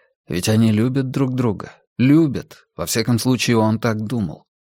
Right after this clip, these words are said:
А что, если она лжёт, говоря, что по четвергам после работы ходит куда-нибудь с коллегами из Сефоры?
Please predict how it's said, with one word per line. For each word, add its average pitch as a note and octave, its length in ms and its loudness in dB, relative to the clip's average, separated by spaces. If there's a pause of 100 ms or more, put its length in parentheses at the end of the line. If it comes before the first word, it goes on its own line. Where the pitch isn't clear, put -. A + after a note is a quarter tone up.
(760)
А E2+ 220 -4
что, - 260 -2
если A2 260 2
она A2 220 2
лжёт, G#2+ 540 -2
говоря, A#2 380 0
что A2+ 160 -4
по A2+ 100 -4
четвергам A2+ 580 0
после A2+ 280 -2
работы G#2+ 420 0
ходит B2 320 -2
куда-нибудь A#2 540 -2
с - 80 -2
коллегами G#2+ 560 2
из G#2 120 -2
Сефоры? - 680 -4